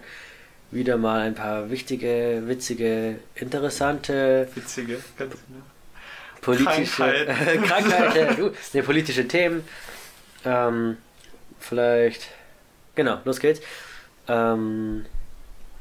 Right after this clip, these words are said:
Speaker 1: ja, David, willst du anfangen?
Speaker 2: Nee, du kannst gerne.
Speaker 1: Also, ich wollt, es,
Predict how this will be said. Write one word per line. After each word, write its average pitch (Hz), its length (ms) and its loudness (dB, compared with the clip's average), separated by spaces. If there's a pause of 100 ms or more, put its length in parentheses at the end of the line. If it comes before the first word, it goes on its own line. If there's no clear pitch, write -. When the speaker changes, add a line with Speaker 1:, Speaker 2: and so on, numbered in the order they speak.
(1040)
Speaker 1:
ja, 107 200 0
David, 123 300 2
willst 120 160 -4
du 143 40 -2
anfangen? 104 340 -4 (420)
Speaker 2:
Nee, 120 260 -4 (220)
du - 100 -18
kannst 120 220 -16
gerne. - 160 -16 (680)
Speaker 1:
Also, 135 420 4
ich 131 180 0
wollt, 147 280 4 (380)
es, 131 160 -4